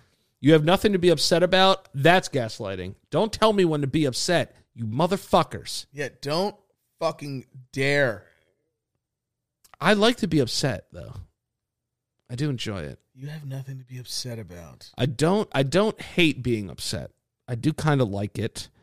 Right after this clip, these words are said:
Speaker 1: but I'm gonna
Speaker 2: Oh,
Speaker 1: say
Speaker 2: that can make, see, but here's where I think it's more gaslighting. If you clearly made me upset about something and then said you have nothing to be upset about, that's gaslighting. I think that's what that is.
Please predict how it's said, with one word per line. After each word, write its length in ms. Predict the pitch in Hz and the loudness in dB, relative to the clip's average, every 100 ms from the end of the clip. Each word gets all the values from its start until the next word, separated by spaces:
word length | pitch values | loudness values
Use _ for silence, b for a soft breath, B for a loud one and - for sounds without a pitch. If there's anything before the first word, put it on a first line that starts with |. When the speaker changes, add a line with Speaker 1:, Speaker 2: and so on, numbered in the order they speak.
| _ _ _ | _ _ _
Speaker 1:
but 180 | 120 113 | 0 2
I'm 100 | 123 | 2
gonna 180 | 139 165 - | 4 4 6
Speaker 2:
Oh, 180 | - | 4
Speaker 1:
say 60 | - | 4
Speaker 2:
that 180 | 165 175 | 2 0
can 120 | 208 | -2
make, 180 | 190 - | -6 -4
see, 160 | - | -4
but 180 | 202 220 | -4 -6
here's 280 | - 240 240 | -2 -2 0
where 100 | 233 | 0
I 100 | 190 | 0
think 220 | 170 165 131 | 0 -2 -4
it's 300 | - - - | -8 -6 2
more 220 | 147 135 | 6 8
gaslighting. 600 | 120 107 - 95 85 - _ | 6 4 0 -4 -10 -16 _
If 180 | 160 147 | 0 2
you 260 | 180 165 139 | 2 0 -2
clearly 540 | - 190 208 214 208 | 0 4 6 6 4
made 220 | 175 165 | 4 4
me 100 | 151 | 4
upset 280 | 139 - 151 | 0 0 0
about 240 | 135 117 | 2 -2
something 320 | - 127 120 117 | -4 -6 -6 -6
and 160 | 117 | -4
then 220 | 123 139 | -2 -2
said 260 | 135 123 107 | -2 -4 -4
you 100 | 110 | -6
have 100 | 107 | -6
nothing 280 | 110 104 104 | -10 -12 -14
to 80 | 98 | -16
be 140 | 95 | -18
upset 300 | 85 - 80 | -18 -18 -18
about, 280 | 69 55 - _ _ _ _ _ _ | -20 -20 -20 _ _ _ _ _ _
that's 200 | 151 147 | -10 -8
gaslighting. 540 | 135 143 - - - - - - _ _ _ _ _ _ _ | -6 -6 -6 -10 -10 -10 -14 -20 _ _ _ _ _ _ _
I 40 | - | -16
think 140 | 139 | -8
that's 160 | 196 - | -8 -6
what 100 | 135 | -4
that 160 | 131 | -4
is. 420 | 135 143 - - | -4 -4 -8 -14